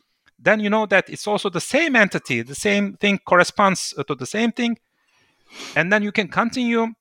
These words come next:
uh, navigating, uh, the concepts in that, for example, French language. So you can, you can build cross-linguistic semantic search systems. It, it's, it's a fascinating topic.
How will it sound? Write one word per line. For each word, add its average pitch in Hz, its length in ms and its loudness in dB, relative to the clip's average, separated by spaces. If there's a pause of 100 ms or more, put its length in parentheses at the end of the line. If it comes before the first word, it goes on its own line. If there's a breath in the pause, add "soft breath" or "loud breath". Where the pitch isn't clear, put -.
(760)
uh, 135 160 -6
navigating, 208 720 -2 (380)
uh, 139 340 0
the 143 120 -4
concepts - 760 -4 (460)
in 151 120 -4
that, 139 100 2
for 151 100 0
example, 110 280 -2
French 214 360 0
language. 226 680 2 (160)
So 185 220 4 (580 soft breath)
you 147 120 -2
can, 190 160 2
you 170 80 2
can 185 200 2
build 202 460 4 (380)
cross-linguistic 208 840 2
semantic 196 580 0
search 202 320 4
systems. 196 360 0
It, - 180 -6
it's, - 180 -12
it's - 200 -12
a - 160 -2 (140)
fascinating 185 480 2
topic. 120 300 0